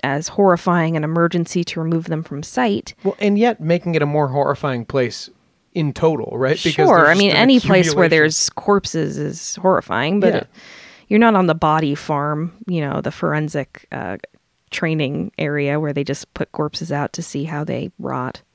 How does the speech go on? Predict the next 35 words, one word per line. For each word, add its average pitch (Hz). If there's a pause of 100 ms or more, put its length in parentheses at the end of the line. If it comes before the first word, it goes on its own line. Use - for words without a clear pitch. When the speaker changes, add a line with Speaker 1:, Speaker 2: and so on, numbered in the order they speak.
(500)
Speaker 2:
Right. 120 (320)
Speaker 1:
So 196
it's 165
not 156
as 165
bad, 80
I 180
guess. 175 (600)
But 233
why 254
do 226
they 202
<laughs> 180
just -
leave 170
corpses 147
on 143
the 147
mountain? 165 (420)
Um, 127 (220)
it 185
is 202
incredibly 202
difficult 180
to 175
get 160 (160)
anything 214
off 160
the 180
mountain 185
not 156
under 165
its 156
own 156
power. -